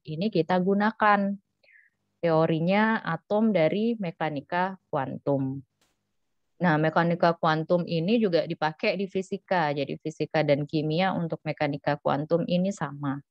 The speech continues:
ya. Kemudian inilah yang diakui sampai saat ini, teorinya mekanika kuantum.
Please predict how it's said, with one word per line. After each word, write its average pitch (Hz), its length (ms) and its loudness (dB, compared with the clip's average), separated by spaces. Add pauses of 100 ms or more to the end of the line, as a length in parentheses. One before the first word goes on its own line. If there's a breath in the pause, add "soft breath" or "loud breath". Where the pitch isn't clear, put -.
(420)
ya. 147 240 -2 (1400 loud breath)
Kemudian 196 720 6
inilah 214 480 4
yang 214 400 6
diakui 185 880 0
sampai 175 640 -4
saat - 400 -10
ini, 151 560 2
teorinya 156 800 -2 (320)
mekanika 156 720 -2
kuantum. 143 560 -2